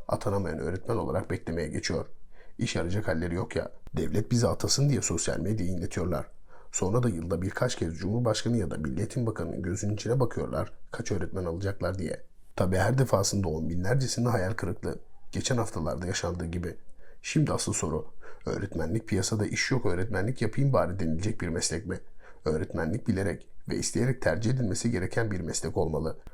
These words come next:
Söz konusu olan çocuk ve birey eğitip yetiştirmek. Üç ay dışarıdan formasyon alarak yapılacak şey midir öğretmen olmak? Durum böyle olunca da beş yüz bin atama bekleyen kişi kapıda bekler elbette. Başlıktaki sorunun cevabı sanırım alındı.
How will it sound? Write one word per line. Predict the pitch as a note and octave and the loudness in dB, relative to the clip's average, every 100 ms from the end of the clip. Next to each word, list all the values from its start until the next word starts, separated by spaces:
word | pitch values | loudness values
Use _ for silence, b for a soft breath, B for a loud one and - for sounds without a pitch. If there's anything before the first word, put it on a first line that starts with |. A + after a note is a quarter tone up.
| B | B
Söz | - - - | 0 2 2
konusu | - F2+ - B2 | 0 0 4 2
olan | E2 - - - | 2 -2 -6 -8
çocuk | - G2 G2+ - | -4 -4 -2 2
ve | A2 | 2
birey | D#2 A#1+ C2+ - - | 2 -2 -2 -4 -6
eğitip | F#2 F#2 - A2 | -2 -2 0 -2
yetiştirmek. | F#2+ - - E2+ E2+ - B B - | -2 -4 -4 -4 -4 -6 B B -2
Üç | - - | 4 4
ay | D2+ | 4
dışarıdan | F#2 - F#2 A2+ | 0 2 4 4
formasyon | A#2 - E2 E2 - B2+ | 2 0 -2 -2 0 2
alarak | G2+ D2+ E2+ | 2 0 -2
yapılacak | - - F#2 - | -2 -2 -2 -2
şey | - F2 | 0 0
midir | E2 E2+ | 0 0
öğretmen | E2+ F#2+ - F#2 | 0 -2 -2 0
olmak? | D#2+ D#2 - - - | 0 0 -2 -6 -4
Durum | E2+ A#2 B2+ | 2 4 6
böyle | A#2+ C3 | 6 6
olunca | B2+ C#3+ B2 - | 6 6 6 2
da | A#1+ - - | -2 -4 -4
beş | - B2 - | 0 2 2
yüz | G2+ | 0
bin | E2 | 0
atama | D2+ F2 F#2+ | -2 0 0
bekleyen | A2 G#2 - D#2+ | 0 0 -2 -4
kişi | - - - | -2 0 0
kapıda | - F2+ F2 | 0 0 0
bekler | E2+ E2+ | -2 -2
elbette. | F2 E2+ E2 - - - - b b - | -2 0 -2 -2 -4 -6 -8 b b -2
Başlıktaki | - - - - G2 | -2 -2 -4 -2 -2
sorunun | G2 F2 F2 | -2 -2 -2
cevabı | F#2+ F2+ E2 | 0 0 0
sanırım | F2+ - G2+ F2+ E2+ | 0 2 0 0 0
alındı. | F2 F2+ G2 - | 0 0 0 0